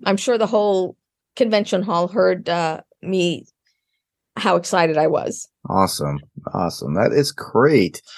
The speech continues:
Speaker 2: Uh, it, it's funny too, because for the fact it's like, you, you say, "Oh, you telling me put up three for three fingers for Clerks three."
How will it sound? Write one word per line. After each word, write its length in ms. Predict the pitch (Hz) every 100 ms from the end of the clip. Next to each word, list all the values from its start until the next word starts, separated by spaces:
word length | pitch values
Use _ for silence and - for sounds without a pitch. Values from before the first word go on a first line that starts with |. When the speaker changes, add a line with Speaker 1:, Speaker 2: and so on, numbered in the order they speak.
| - - _ - -
Speaker 2:
Uh, 200 | 139 131
it, 240 | 147 143
it's 220 | 131 131 -
funny 280 | 127 127 101
too, 240 | 127 104
because 340 | 90 98 90
for 100 | 101
the 80 | 92
fact 300 | - 107 -
it's 120 | 98 -
like, 180 | 85 -
you, 200 | 98 98
you 180 | 117 107
say, 260 | - 104
"Oh, 180 | 160 170
you 140 | 117 92
telling 240 | 131 131
me 80 | 117
put 200 | - 117
up 120 | 107 -
three 500 | 127 147 120 95 82 _ _ -
for 140 | -
three 300 | - 135 131
fingers 560 | - 139 139 107 98 - - -
for 440 | - 110 98 95 - _ _ _ -
Clerks 400 | 131 131 117 -
three." 500 | 120 123 95 82